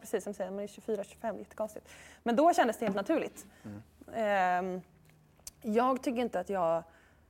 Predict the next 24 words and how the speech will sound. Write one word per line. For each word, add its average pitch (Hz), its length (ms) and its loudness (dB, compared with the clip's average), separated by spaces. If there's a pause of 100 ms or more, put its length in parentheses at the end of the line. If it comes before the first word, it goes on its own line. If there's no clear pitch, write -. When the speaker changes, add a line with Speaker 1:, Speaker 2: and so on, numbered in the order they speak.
(320)
Speaker 1:
Eh, 185 300 0
och - 80 2
likadant 254 300 4
nu 269 80 4
när 254 100 4
jag 208 60 0
ser 220 80 -4
tillbaka 214 480 4
på 185 80 -2
det 185 60 -2
så - 120 -14
kan 208 100 0
jag - 20 2
också 208 100 -6
tycka 196 220 -2
att, 185 180 -4
"Åh, 233 100 -6
gud, 240 120 0
vad 208 100 2
modigt 190 600 -6
att - 180 -6
vara 190 160 -2
så 190 60 -4
här 180 240 -2